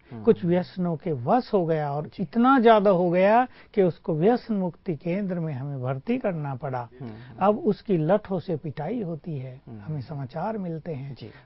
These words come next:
Speaker 2: हम दिल पे दिल थाम के बैठ जाते हैं,
Speaker 1: हम्म।
Speaker 2: ना हमारा बच्चा मरा, ना जिंदा,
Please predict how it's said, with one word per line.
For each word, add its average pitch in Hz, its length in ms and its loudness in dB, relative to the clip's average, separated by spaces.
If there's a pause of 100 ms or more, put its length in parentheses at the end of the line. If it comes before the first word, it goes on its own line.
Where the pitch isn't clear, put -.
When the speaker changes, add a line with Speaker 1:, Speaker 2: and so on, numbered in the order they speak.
Speaker 2:
हम 170 180 0
दिल 175 280 0
पे 170 200 -4
दिल 170 280 0
थाम 208 480 -4
के 175 120 -4
बैठ 151 300 -6
जाते 151 320 -4
हैं, 160 260 -6
Speaker 1:
हम्म। 110 220 -14
Speaker 2:
ना 180 120 0
हमारा 165 300 -2
बच्चा 151 380 -6
मरा, 165 440 -4
ना 147 200 -8
जिंदा, 170 560 -2